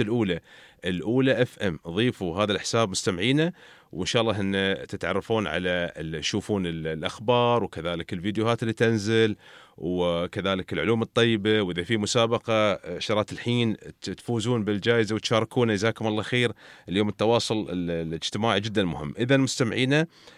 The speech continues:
عدد لي الجهات اللي تم تقييم أدائها في برنامج دبي للتميز الحكومي ألفين وأربعة وعشرين.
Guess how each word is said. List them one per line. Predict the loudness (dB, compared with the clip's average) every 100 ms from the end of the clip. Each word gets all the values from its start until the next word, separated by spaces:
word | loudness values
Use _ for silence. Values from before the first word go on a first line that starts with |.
| -16
عدد | -4 0 0 2 0 2
لي | 2 2
الجهات | 2 0 0 2 4 4 2
اللي | 0
تم | 2 2 2 -2 _ -4
تقييم | -4 0 -2 0
أدائها | 0 0 0 0
في | -4
برنامج | -2 0 -2 -4
دبي | -2 0
للتميز | 2 -2 -2 -2 0 0 -2
الحكومي | -6 -10 -4 -2 -2
ألفين | -6 -4 -2
وأربعة | -2 -2 -4
وعشرين. | -6 -4 0 2 2